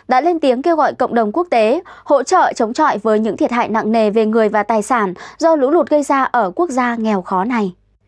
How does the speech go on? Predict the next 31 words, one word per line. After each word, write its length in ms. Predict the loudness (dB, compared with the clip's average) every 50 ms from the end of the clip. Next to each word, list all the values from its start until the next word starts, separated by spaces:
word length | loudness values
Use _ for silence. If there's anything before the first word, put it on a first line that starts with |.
| _ _ _ _
Lời 240 | 0 2 4 4 2
kêu 160 | 2 2 0
gọi 200 | 2 2 0 0
được 180 | 0 0 0 0
đưa 100 | 0 0
ra 340 | 2 2 2 2 2 0 -2 -6 _ _
sau 200 | -2 -2 0 2
khi 140 | 2 0
chính 200 | 0 0 -2 -2
phủ 240 | 0 2 2 0 2 0
Pakistan 580 | -2 0 0 -2 -2 -2 -4 -4 -2 -2 0 0
ban 160 | 0 0 0
bố 120 | 0 0
tình 140 | 0 -2 -2
trạng 180 | -2 -2 -2 -2
khẩn 200 | -2 -4 -2 0
cấp 220 | 0 0 0 0 -2 _ -20 -20 -20 -16 -4
để 220 | 0 2 2 2 2
đối 160 | 2 0 2
phó 180 | 2 0 0
với 160 | 2 2 0 2
lũ 160 | 2 2 2
lụt 320 | 4 2 2 0 -2 _
kể 120 | -2 -2 0
từ 200 | 2 0 0 0
tháng 180 | 0 -4 -4
sáu. 380 | -4 -2 -2 0 0 -2 -4 -6 -10 _ _ _ _ _ -20 -20 _ _
Thảm 200 | -2 -2 0 0
họa 160 | 0 0 0
lũ 180 | 0 0 2 2
lụt 220 | 4 2 2 0